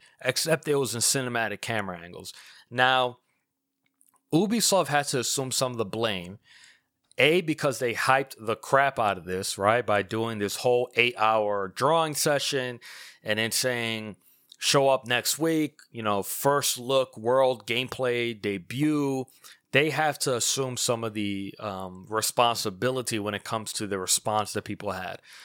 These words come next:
Microsoft also has to assume their responsibility. They definitely hyped it up. This is the first time you're gonna see next generation gameplay. And because of the way that it was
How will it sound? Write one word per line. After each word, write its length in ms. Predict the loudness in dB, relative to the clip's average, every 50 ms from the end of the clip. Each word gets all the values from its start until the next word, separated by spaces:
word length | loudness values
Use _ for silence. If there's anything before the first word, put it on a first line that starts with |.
| -20 _ _ -2
Microsoft 600 | 0 0 0 0 0 -2 -2 2 2 2 2 0
also 300 | 0 0 0 0 0 -2
has 120 | -2 -2 -2
to 60 | -2
assume 260 | -2 -2 -2 -2 -4
their 100 | -4 -6
responsibility. 600 | -6 -6 -4 -4 -4 -6 -6 -6 -8 -8 -8 -6 -2
They 160 | 0 0 0
definitely 460 | 0 0 0 0 -2 -2 -4 -6 -2
hyped 300 | 0 0 0 0 0 -2
it 100 | 0 2
up. 260 | 2 2 2 0 -2 -8 -18 -18 -18 -20 -10 -4
This 140 | -4 -4 -2
is 60 | -2
the 80 | -4 -4
first 360 | -2 0 0 0 0 0 0
time 220 | 0 0 0 0
you're 60 | -2
gonna 120 | -4 -4 -4
see 200 | -4 -6 -6 -6
next 320 | -4 -2 -2 -2 -2 -2
generation 580 | -4 -2 -2 -2 -2 -2 -4 -4 -6 -8 -8 -4
gameplay. 760 | -2 -2 -2 -2 -2 -6 -4 -2 0 0 0 0 -2 -4 -6 -12 -18 -20 -20 -20 -20 -20 -20 -20 _ _ _
And 480 | -2 -2 0 0 0 -2 -4 -6 -8 -14 -20 _ _ _ _ _ _ _ _ _ _ _ _ _ _ _ _ _ _ -6
because 460 | -4 -2 -2 0 4 4 4 4 4 0
of 120 | -2 -2
the 80 | -2 -2
way 200 | 0 0 0 0
that 200 | 0 -2 -2 -4
it 200 | -6 -6 -6 -4
was 480 | -2 0 2 2 2 2 0 -4 -8